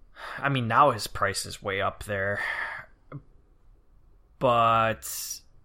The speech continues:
he's so much more above everyone else, where, where Pogba, granted, over the last few game weeks, he's been pretty fantastic, but you could stick with, like, a guy like Sane and kind of, kind of hopefully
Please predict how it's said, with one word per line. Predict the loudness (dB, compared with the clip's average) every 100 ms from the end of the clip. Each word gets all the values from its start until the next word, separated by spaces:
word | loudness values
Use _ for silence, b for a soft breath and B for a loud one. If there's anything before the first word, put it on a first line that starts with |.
| -20 -20 -20 -20 _ -20 -20 -20
he's | -20 -8 -6
so | -2 0 2
much | 2 0
more | -4 0 0
above | 0 -2 -2 -2
everyone | -4 -4 -4 -4 -8 -8
else, | -2 0 0 0
where, | 0 0 -4 -10
where | -10 -10
Pogba, | -10 4 8 8 8 6 8 10 10 8 2 -12 b b b b
granted, | 6 6 6 4
over | 6 6 4
the | 6
last | 6 4 0
few | -8
game | -6 -6 -6
weeks, | -6 -4
he's | -4
been | 0 0 0
pretty | -2 -2 -2
fantastic, | -2 -2 0 2 2 2 -2 -4
but | -4 -4
you | -6
could | -6 -6 -4
stick | -6 -6 -4 -4 -2
with, | -6 -2
like, | -2
a | -2
guy | -2 0
like | 0 -2 -4
Sane | -4 -2 -2 -2 -6 -6 -8 -10 b b b b b -20 _
and | -6 -6 -8 -10
kind | -4 -2 -2
of, | -6 -10
kind | -4 -2 -2
of |
hopefully | -2 -4 -2 -8 -8